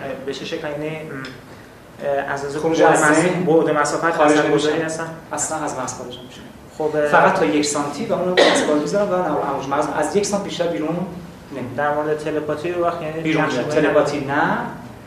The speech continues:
Speaker 2: توی اونایی که اشیا از راه دور حرکت می‌دن که جلسه شما تو خواهم گفت، شما خدا بخواد، اون تو اونا بیرون میاد.
Speaker 1: چه موجی؟
Speaker 2: بتا.
Speaker 1: بتا بیرون میاد.
Speaker 2: توی تلپاتی اصلاً ربطی به موج مغز
Speaker 1: پس
Speaker 2: نداره.
Speaker 1: تلپاتی از
Speaker 2: صحبتش
Speaker 1: چه
Speaker 2: خواهم کرد.
Speaker 1: خب، بعد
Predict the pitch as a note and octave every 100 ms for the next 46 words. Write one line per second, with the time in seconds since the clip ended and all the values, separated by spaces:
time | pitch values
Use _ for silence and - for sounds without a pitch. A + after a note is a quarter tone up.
0 | - - - E3+ D3 E3+ E3+ - - E3+
1 | F3 B2+ C3+ C3 B2+ B2+ B2+ C#3 B2+ C3
2 | B2+ - C3 B2 - B2+ B2 B2 - -
3 | - - - F3 E3+ - - B2+ B2 B2
4 | - C3 C3 C3 B2+ B2 - A3 - -
5 | - - - D3 D3 C#3+ C3 B2+ B2+ A#2+
6 | G#3 A#3+ A#3 A#3+ B3+ - - - E3+ F3
7 | D#3+ D#3+ D#3+ - C3+ - C3 - - -
8 | D3+ D3+ D3+ D#3+ D#3+ D#3+ G#3 B3+ C4 B3
9 | B3 A#3 G#3 G3 F3 F3+ F3+ E3+ D3+ C#3+
10 | C#3 D3 E3+ F#3 - - C#3+ C#3 C3+ C3+
11 | D#3 B2+ - D3+ C#3 E3 D3+ - E3 D#3+
12 | E3 D#3+ - A#2 - - - - - -
13 | D#3 F3